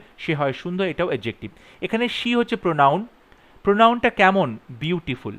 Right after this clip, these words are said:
সুতরাং প্রোনাউন সম্পর্কে তুমি যে এক্সট্রা ইনফরমেশন দিচ্ছ, বর্ণনা করছো, ডেসক্রাইব করছো প্রোনাউনকে, তাকেই বলা হয় অ্যাডজেক্টিভ। "It is a hot day",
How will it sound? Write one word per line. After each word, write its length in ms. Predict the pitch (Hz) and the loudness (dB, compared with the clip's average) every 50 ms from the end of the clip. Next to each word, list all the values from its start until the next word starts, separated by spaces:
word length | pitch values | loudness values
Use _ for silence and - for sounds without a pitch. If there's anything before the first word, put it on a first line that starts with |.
| - _ _ - - | -14 _ _ -14 -10
সুতরাং 300 | - 190 - 208 220 220 214 - | -8 -2 2 2 2 2 0 -2
প্রোনাউন 380 | 185 180 190 202 208 226 240 226 | -2 0 2 2 2 2 0 -4
সম্পর্কে 640 | - - 190 175 175 175 - 226 233 233 - 220 | -4 -2 0 0 0 0 -2 -2 -2 -2 -2 -4
তুমি 240 | 202 - 196 185 185 | -6 -4 -4 -4 -2
যে 200 | 170 180 180 180 180 - - _ _ _ _ _ - | 0 2 2 2 2 0 -8 _ _ _ _ _ 0
এক্সট্রা 320 | 180 - - - - 208 | 0 0 0 0 2 2
ইনফরমেশন 580 | 196 175 165 - 170 156 156 147 - - 147 139 | 2 2 0 0 0 0 0 -2 -6 -8 -6 -4
দিচ্ছ, 340 | 160 185 - - - - | -4 -6 -6 -6 -6 -2
বর্ণনা 560 | 202 202 185 147 147 139 147 165 190 196 196 196 | -2 -2 -2 0 0 0 0 0 0 -2 -2 -2
করছো, 420 | 190 202 190 185 - - 196 190 | 0 0 -2 -2 -2 -2 -4 -2
ডেসক্রাইব 440 | 170 - 143 - - - 208 214 208 - | -2 -2 -4 -6 0 2 2 2 2 0
করছো 240 | - 196 - - 180 | -4 -4 -4 -6 -6
প্রোনাউনকে, 560 | - 165 147 143 139 139 139 - 214 247 254 - - - - - | -6 -4 -4 -2 -2 -4 -2 0 0 0 0 -2 -6 -20 -8 -2
তাকেই 260 | - 147 143 - 165 | 0 0 0 0 -2
বলা 200 | 156 139 127 127 | -2 0 0 0
হয় 80 | 190 220 | 0 0
অ্যাডজেক্টিভ। 480 | - 147 117 117 127 - - 120 107 - - _ _ - - - | 0 -2 -2 -2 -4 -4 -4 -8 -10 -10 -12 _ _ -14 -10 -6
"It 60 | 214 | -6
is 80 | 233 - - | -2 0 0
a 80 | 233 | 0
hot 440 | 170 170 196 202 208 202 175 175 233 | 4 6 8 8 8 6 4 2 4
day", 200 | 240 196 117 98 | 4 4 4 2